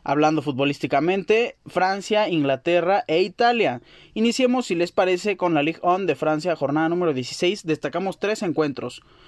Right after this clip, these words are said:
Como siempre, ustedes saben que hablamos acerca de los partidos que destaco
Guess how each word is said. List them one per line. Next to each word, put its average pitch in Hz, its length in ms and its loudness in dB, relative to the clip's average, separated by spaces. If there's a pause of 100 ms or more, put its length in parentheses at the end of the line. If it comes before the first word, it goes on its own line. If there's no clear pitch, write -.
(160)
Como 135 220 -2
siempre, 202 520 -2 (400)
ustedes 190 400 2
saben 185 400 2
que 165 120 0
hablamos 156 460 2
acerca 156 460 0
de 170 380 2
los 143 420 2
partidos 143 380 -2
que 139 100 -4
destaco 202 640 0